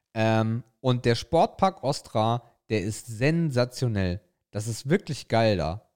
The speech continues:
Du hast da wirklich alles, was du, was du brauchst. Es gibt einen eigenen Outdoor-Fitness-Bereich und so weiter und so fort. Du hast, äh, eine Laufbahn, da ist alles.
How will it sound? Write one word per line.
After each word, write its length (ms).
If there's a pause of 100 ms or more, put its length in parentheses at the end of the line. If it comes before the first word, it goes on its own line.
(100)
Du 100
hast 180
da 120
wirklich 340
alles, 300
was 180
du, 220
was 160
du 80
brauchst. 360
Es 40
gibt 180
einen 80
eigenen 340
Outdoor-Fitness-Bereich 1500
und 180
so 140
weiter 260
und 140
so 80
fort. 420 (280)
Du 120
hast, 300
äh, 280
eine 120
Laufbahn, 800 (160)
da 100
ist 140
alles. 380